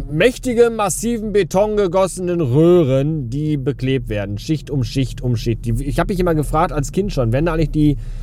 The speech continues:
Plakate, die da kleben, bevor man ein neues Plakat draufklebt, abgekratzt oder wird einfach nur drüber geklebt? Und ich habe die Vermutung, dass die einfach,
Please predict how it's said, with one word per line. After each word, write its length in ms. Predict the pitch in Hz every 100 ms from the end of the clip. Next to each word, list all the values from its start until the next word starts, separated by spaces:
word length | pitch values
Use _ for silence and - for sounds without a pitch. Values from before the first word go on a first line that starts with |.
| - - -
Plakate, 420 | 139 135 165 170
die 60 |
da 200 | 151 143
kleben, 340 | 131 156 170 160
bevor 200 | 139 165
man 140 | 156
ein 20 |
neues 260 | 156 170 170
Plakat 440 | - 160 139 147
draufklebt, 560 | 147 143 120 147 127 - -
abgekratzt 680 | 135 165 240 220 226 240 208
oder 180 | 208 196
wird 80 |
einfach 240 | 180 180 170
nur 100 | 156
drüber 200 | 147 131
geklebt? 400 | 110 - 104 101
Und 100 | 127
ich 100 | 127
habe 140 | 180
die 80 | 175
Vermutung, 400 | 160 160 202 190
dass 160 | 170 -
die 100 | 175
einfach, 300 | 170 277